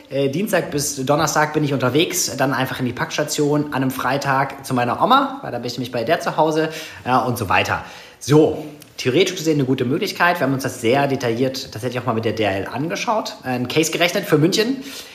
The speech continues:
Der sah für unsere Startup-Augen super aus. Für D H L ist das, ähm, nicht bedeutend genug. <laughs> Ja, das ist für die alles nur Peanuts.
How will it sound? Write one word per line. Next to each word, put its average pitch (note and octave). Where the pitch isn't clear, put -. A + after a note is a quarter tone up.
Der D3
sah D3
für D#3
unsere F3+
Startup-Augen D3+
super G3+
aus. -
Für C#3+
D C#3+
H C#3+
L E3
ist E3
das, -
ähm, A#2
nicht -
bedeutend D3+
genug. F#3
<laughs> -
Ja, B2+
das -
ist B2
für B2
die A#2+
alles A#2+
nur A2
Peanuts. G3